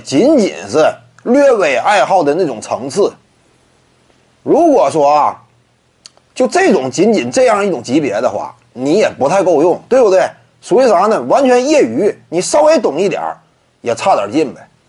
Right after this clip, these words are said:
我们清楚恩比德呀，非洲草原之上来的这么一位这个顶尖球手嘛，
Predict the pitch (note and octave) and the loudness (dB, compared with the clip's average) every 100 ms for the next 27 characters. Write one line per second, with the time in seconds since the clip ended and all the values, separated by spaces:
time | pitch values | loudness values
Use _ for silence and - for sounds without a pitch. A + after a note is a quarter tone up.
0 | - G#3+ C3 G#3 G#3+ A#3 C3 E3+ A3 G#2 | -4 -2 0 0 0 0 0 0 0 -2
1 | E2+ B2 C3+ - _ _ _ _ _ _ | -4 -2 0 -2 _ _ _ _ _ _
2 | - C#4+ D4 D#4 C4+ F#3+ E3 G#3 C#4 A3 | 0 2 4 2 0 0 2 2 2 0
3 | D#3+ C3+ C#3 - _ _ _ - D3 F3+ | 2 0 0 -4 _ _ _ -6 -2 0
4 | A3 G#3+ A#3 G#3 D3 E3+ G3 A#2+ - _ | 2 2 0 0 0 2 2 0 -8 _
5 | _ _ _ - E3+ D#3+ E3 D#3+ F3 D#3 | _ _ _ -2 0 2 0 0 -4 0
6 | G3+ G#3+ E3+ F#3+ B2+ G#2+ B2+ C#3+ | 0 0 0 0 0 -2 -2 -2